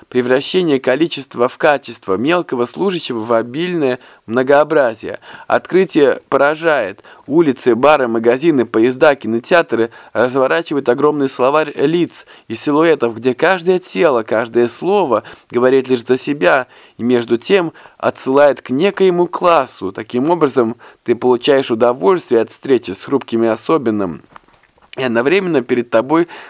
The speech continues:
высвечивается тип: хитрец, крестьянин, толстяк круглый,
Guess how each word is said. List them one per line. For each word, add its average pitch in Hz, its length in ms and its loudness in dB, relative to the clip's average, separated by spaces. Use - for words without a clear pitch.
высвечивается 139 680 0
тип: 139 340 -6
хитрец, 117 600 0
крестьянин, 117 680 -2
толстяк 123 600 -2
круглый, 110 520 -2